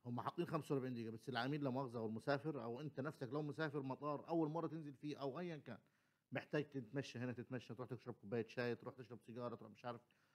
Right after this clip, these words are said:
ممكن العميل يسهى عليه وما يقدر، ما، ما، على ما يوصل من البوابه. يعني مثلا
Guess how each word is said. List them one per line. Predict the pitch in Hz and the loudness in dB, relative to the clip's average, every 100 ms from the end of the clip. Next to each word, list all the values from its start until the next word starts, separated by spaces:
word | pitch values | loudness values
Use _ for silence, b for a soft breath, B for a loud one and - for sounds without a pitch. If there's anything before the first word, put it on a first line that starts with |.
| b - | b -2
ممكن | 151 160 | 0 2
العميل | 147 127 143 | 2 2 4
يسهى | 151 143 131 | 2 4 4
عليه | 123 151 | 6 4
وما | 180 156 135 | 2 2 0
يقدر، | 117 135 | 0 -2
ما، | 127 117 | 0 -4
ما، | 113 110 113 110 101 | -4 -4 -4 -4 -4
على | 101 123 | -2 -2
ما | 123 | 0
يوصل | 143 - 123 | -2 -2 -2
من | |
البوابه. | 113 120 135 120 110 | 0 0 0 0 -4
يعني | 107 | -6
مثلا | 117 135 127 | -8 -4 -4